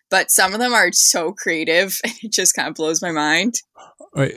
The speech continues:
Speaker 2: so, so Red Sox and Brewers, those kind of two teams,
Speaker 1: <laughs>
Speaker 2: different leagues, different geographies. Uh, how, how did you get about following those teams?
Speaker 1: Okay, so I'm from Boston, so I've always been a Red Sox
Speaker 2: Mm-hmm.
Speaker 1: fan. And then the Brewers, I actually just started getting into in two thousand eighteen 'cause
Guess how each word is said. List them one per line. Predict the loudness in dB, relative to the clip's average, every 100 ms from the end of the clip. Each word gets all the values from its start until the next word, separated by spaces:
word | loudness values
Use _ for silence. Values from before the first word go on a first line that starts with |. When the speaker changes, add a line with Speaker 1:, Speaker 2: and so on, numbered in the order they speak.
| -2
Speaker 2:
so, | -2 2
so | 4 4 4
Red | 4 4
Sox | 4 6 6 6 4 2
and | 2 2 2
Brewers, | 2 4 6 6 4 4
those | 2
kind | 2 2 0
of | 0
two | 0 0
teams, | 2 2 2 2 0
Speaker 1:
<laughs> | 0
Speaker 2:
different | 0 0 0
leagues, | 4 4 4 0
different | 0 2 2 2
geographies. | 4 6 6 2 0 0 2 2 0
Uh, | -4 -2
how, | -2 0
how | 2 2
did | 2 2
you | 4
get | 4 4
about | 2 2 2
following | 2 4 2 2
those | 2 2
teams? | 0 -2 -4 -6 -6 _ -2
Speaker 1:
Okay, | 2 4 4
so | 4 4 4
I'm | 4 4
from | 2 -2 -2 -4 0
Boston, | 4 4 2 2 0 2
so | 2
I've | 2
always | 4 2 0
been | 0
a | 0
Red | 2 2
Sox | 2 0
Speaker 2:
Mm-hmm. | -6
Speaker 1:
fan. | -4 -4 -6 -18 _ _ _ -20 -2
And | 0 0
then | -2
the | -4
Brewers, | -6 2 4 6 4
I | 4 4 4
actually | 2 0 -2
just | -2 -2 4
started | 4 4 2
getting | -2 -2
into | -6 -2 0 0
in | -2
two | 0 2
thousand | 2 0 -2
eighteen | -2 -2 -4 -4 -6
'cause | -4 -4 -4